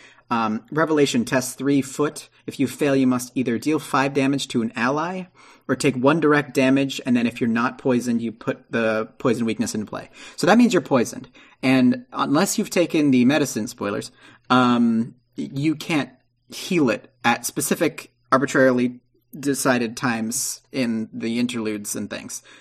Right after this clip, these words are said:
Um, the other way you get it also is, uh, from enemies, right? Like you've got, so th-, I think the, the closest thing we've got to regular ghoul minion is this guy Pit Viper. He's got three strength,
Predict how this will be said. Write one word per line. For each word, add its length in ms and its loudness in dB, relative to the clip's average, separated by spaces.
Um, 560 0
the 140 2
other 160 2
way 100 4
you 160 6
get 180 0
it 140 -4
also 380 -4
is, 440 -2
uh, 300 -4
from 340 -4
enemies, 540 -2
right? 240 -2
Like 220 -2
you've 100 -2
got, 260 0
so 320 4
th-, 200 -6
I 80 0
think 380 4
the, 260 4
the 160 0
closest 580 -2
thing 180 0
we've 200 4
got 360 0
to 500 0
regular 400 4
ghoul 260 2
minion 540 0
is 260 0
this 180 -4
guy 220 2
Pit 240 -4
Viper. 340 -6
He's 180 -10
got 220 -8
three 400 -6
strength, 640 -4